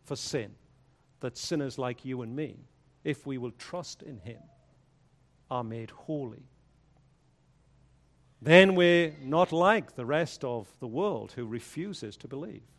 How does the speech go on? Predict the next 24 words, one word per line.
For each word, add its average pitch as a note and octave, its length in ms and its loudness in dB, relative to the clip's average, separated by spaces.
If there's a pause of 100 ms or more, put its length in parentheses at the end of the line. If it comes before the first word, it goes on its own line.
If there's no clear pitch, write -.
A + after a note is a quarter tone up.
(680)
There A#2 100 -10
is G#2+ 80 -12
a A#2 60 -12
separation, G3 920 10
a D3 60 0
distinction G#3 680 -2 (1300)
between B2+ 340 -8
that C3+ 180 -2
which C3+ 180 -8
is D3 100 -6
holy F3 320 -2
and F3+ 120 -4
that G3+ 120 0
which C4 220 -8
is G3 120 -8
not A3+ 240 2
holy. G#2+ 380 -12 (2750)
But - 120 -18
we're A#2+ 160 -8
never D3+ 240 2
holy C#3+ 300 -2
because A#2 320 -10
of G2+ 100 -12
us, - 800 -14